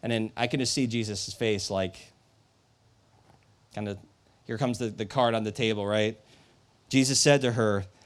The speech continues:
"I who speak to you am he." So the Messiah had arrived. Jesus had arrived. And so now everything is changing. Everything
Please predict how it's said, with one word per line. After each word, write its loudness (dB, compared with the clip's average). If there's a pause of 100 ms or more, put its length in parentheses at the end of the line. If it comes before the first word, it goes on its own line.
(140)
"I 6
who 2
speak 2
to -6
you -4
am -6
he." -10 (1800)
So 0
the 0
Messiah 4
had 2
arrived. 6
Jesus 4
had 4
arrived. 4 (260)
And 0
so 4
now 6
everything 0
is -4
changing. -2
Everything -2